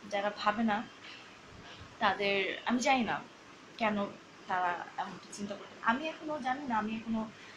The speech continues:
আমার বাবা মার সাথে আছি, বাবা মার ভালোবাসা নিয়ে আছি, আলহামদুলিল্লাহ। আমি বাবা মা দুজনের অসংখ্য ভালোবাসা পাই। আর আমরা তো ভুল করি না, সবাই ভুল করি। ভুল করার পর আমরা যদি আমাদের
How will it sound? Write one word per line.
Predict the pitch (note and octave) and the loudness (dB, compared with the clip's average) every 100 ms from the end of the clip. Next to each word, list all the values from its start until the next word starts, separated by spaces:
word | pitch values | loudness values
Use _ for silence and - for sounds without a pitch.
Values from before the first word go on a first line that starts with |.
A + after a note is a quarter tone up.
| - - | -14 -10
আমার | G3+ G3+ F#3+ | -4 -4 4
বাবা | G3+ G3+ | 4 6
মার | G3+ F#3+ F#3+ - - - | 2 0 -2 -12 -16 -16
সাথে | - - - G#3+ | -14 -14 -6 -4
আছি, | G3+ A3 | -4 -4
বাবা | F#3+ F3+ F#3 | 0 0 2
মার | F#3+ F#3+ G3+ | 0 -2 -4
ভালোবাসা | F#3+ G3+ G3+ G3+ | -6 -4 -4 -6
নিয়ে | G3 G3 | -8 -6
আছি, | G3 G3 | -6 -4
আলহামদুলিল্লাহ। | F3 G#3 G3 - A3 G#3+ G3 F#3+ B3+ - - - - - - - | -4 -4 -4 -4 -2 -2 -4 -6 -8 -12 -18 -18 -18 -18 -14 -10
আমি | F#3 F#3 - | -10 -10 -4
বাবা | F#3 F#3 | 0 0
মা | F#3 | -4
দুজনের | - F#3+ G3 F#3+ F3+ | -8 -10 -12 -12 -8
অসংখ্য | - A3+ D4 C#4 | -4 -4 -4 -4
ভালোবাসা | D4+ C#4 B3+ B3 B3 - | -4 -2 0 0 -2 -2
পাই। | A#3 B3 - - - - - - - - - - - | -4 -4 -14 -18 -18 -18 -18 -18 -18 -18 -18 -8 2
আর | F#3+ F#3+ F#3 F3+ - - - - | 4 4 2 -2 -4 -12 -18 -14
আমরা | D#4 E4 D#4 | 4 6 8
তো | F4 E4 | 4 0
ভুল | A#3+ D#4 C#4 | 2 2 4
করি | D4+ A#3+ A3 | 2 4 4
না, | A#3 A3 - - - - - - | 4 4 0 -14 -12 -12 -12 -12
সবাই | - A3+ C4 | -4 2 2
ভুল | A#3 A3 G3 | 2 -2 -2
করি। | F3+ F3 - - - - - - B3 | -4 -6 -12 -16 -16 -16 -18 -14 -8
ভুল | C4 A3+ | -6 0
করার | C#4 C#4 C#4 C4 - - - - - - - - | 2 4 4 4 -4 -14 -20 -10 -4 -4 -6 4
পর | C4 B3+ B3+ | 8 10 10
আমরা | - A#3+ C4 | 8 8 4
যদি | C4 C#4 | 2 -2
আমাদের | C4+ | 0